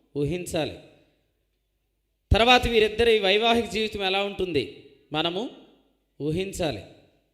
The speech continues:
హెబ్రీ పత్రికలో తొమ్మిదవ అధ్యాయం పదకొండవ వచనంలో ఏం చెప్పాడంటే, "రాబోవుచున్న మేలుల విషయములో ప్రధాన యాజకుడు,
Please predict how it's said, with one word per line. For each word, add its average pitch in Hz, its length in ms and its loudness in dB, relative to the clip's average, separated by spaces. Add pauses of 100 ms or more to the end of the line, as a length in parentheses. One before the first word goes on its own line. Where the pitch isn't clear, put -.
(1500)
హెబ్రీ 202 240 4
పత్రికలో 226 580 0
తొమ్మిదవ 208 400 -2
అధ్యాయం 196 600 -2
పదకొండవ 208 460 -2
వచనంలో 190 420 -4
ఏం 170 160 0
చెప్పాడంటే, 170 960 -6 (840)
"రాబోవుచున్న 285 880 4
మేలుల 247 420 2
విషయములో 214 520 -2
ప్రధాన 190 600 -2 (580)
యాజకుడు, 185 840 0